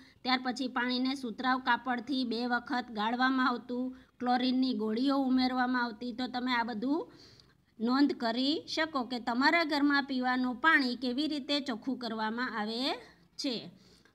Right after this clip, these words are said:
ઘરે પાણીને ચોખ્ખું કરવાના જુદા જુદા ઉપાયો જાણી લાવો. તો આપણા ઘરમાં અત્યારે જોઈએ તો આર ઓ ફિલ્ટર પ્લાન્ટનો ઉપયોગ આપણે કરીએ છીએ.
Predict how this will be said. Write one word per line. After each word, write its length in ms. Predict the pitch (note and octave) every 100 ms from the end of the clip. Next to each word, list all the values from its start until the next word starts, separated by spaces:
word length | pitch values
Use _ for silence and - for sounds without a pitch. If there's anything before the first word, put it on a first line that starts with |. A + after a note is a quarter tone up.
| G#3
ઘરે 360 | A#3+ C4 D#4+
પાણીને 480 | F4+ D4+ D4+ E4 D#4
ચોખ્ખું 400 | D#4 C4 - D4
કરવાના 480 | C4+ C4 C4 C4+ C#4
જુદા 400 | B3 A3+ C#4 C#4+
જુદા 540 | G#3+ A#3 A#3+ B3+ E4+ - - - -
ઉપાયો 540 | B3 - C#4 C#4+ C#4+
જાણી 580 | C4+ B3 A#3+ B3 C#4 F4+ - - _ _ _ -
લાવો. 480 | A#3+ B3+ A3 D#3+ D#3+ _ _ _ -
તો 80 | C4+
આપણા 380 | B3+ B3 D4+
ઘરમાં 480 | D4+ D4+ C#4+ D#4 D4+
અત્યારે 400 | A#3+ C#4+ D4 D4
જોઈએ 380 | C#4 D#4 D#4+ C4
તો 120 | C#4
આર 300 | C4+ A#3 C4
ઓ 80 | C#4+
ફિલ્ટર 420 | C#4 B3 A3 B3+
પ્લાન્ટનો 520 | B3+ A#3+ B3+ B3 C#4+
ઉપયોગ 380 | B3 G#3 B3+ A3+
આપણે 260 | A3 A#3+ C4
કરીએ 380 | D4+ D#4 C#4 G3+
છીએ. 280 | G#3+ F3+